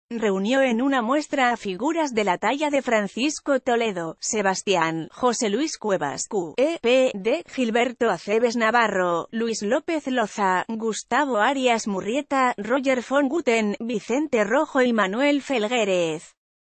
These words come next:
El arte, antídoto contra la violencia. Ricardo Camacho está convencido de ello y rechaza que el arte sea elitista, muchos menos en la Ciudad de México, donde la entrada a los museos es prácticamente gratis.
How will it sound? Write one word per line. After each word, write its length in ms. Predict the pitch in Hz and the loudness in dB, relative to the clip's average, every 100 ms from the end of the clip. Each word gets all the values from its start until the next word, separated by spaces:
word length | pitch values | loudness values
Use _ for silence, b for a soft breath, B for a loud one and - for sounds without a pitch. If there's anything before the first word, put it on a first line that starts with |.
| _ _ _ _ | _ _ _ _
El 180 | 214 185 | -2 2
arte, 480 | 226 262 254 233 226 | 0 0 0 2 2
antídoto 680 | 226 220 220 311 302 277 254 | 0 0 0 -2 -2 -2 -2
contra 360 | 240 220 208 202 | -2 -2 0 2
la 120 | 196 | 2
violencia. 580 | 190 180 247 330 - 262 | 2 2 2 0 0 0
Ricardo 520 | 233 202 277 294 277 | 0 0 0 0 0
Camacho 640 | 220 190 214 320 - 269 | 0 0 0 -2 -2 0
está 340 | 214 - 247 233 | 0 -2 -2 -2
convencido 800 | 233 220 196 180 - 190 208 294 | 0 0 0 0 -4 -4 0 0
de 220 | 240 240 | 2 2
ello 240 | 339 311 302 | 2 0 0
y 180 | 285 | 2
rechaza 640 | 262 220 - 254 330 285 262 | 0 0 -2 -4 -4 -4 -2
que 200 | 233 214 | 0 2
el 100 | 185 | 0
arte 240 | 180 190 | 0 -6
sea 400 | - 302 349 311 | -2 -2 2 0
elitista, 720 | 269 240 254 220 - 175 160 - | 0 -2 -2 -4 -4 -2 -2 -4
muchos 540 | 196 240 262 262 247 | -2 -2 0 0 2
menos 320 | 240 226 214 | 2 2 0
en 140 | 202 190 | 0 0
la 100 | 175 | -2
Ciudad 480 | - 185 175 247 | -4 -4 0 0
de 160 | 254 240 | 0 0
México, 640 | 233 202 202 - 185 175 - | 0 -2 -6 0 2 0 0
donde 360 | 233 233 226 | 2 2 2
la 120 | 202 | 0
entrada 480 | 185 180 214 320 302 | -2 -2 -2 0 2
a 60 | 269 | 2
los 220 | 233 214 | 0 0
museos 640 | 208 190 233 294 294 262 277 | -2 -2 0 2 2 0 0
es 160 | 285 | -2
prácticamente 920 | - 277 311 269 247 208 254 339 330 | 0 -2 -2 -4 0 0 0 0 -2
gratis. 840 | 302 254 214 202 175 160 90 - | 0 2 2 0 -2 -2 -6 -12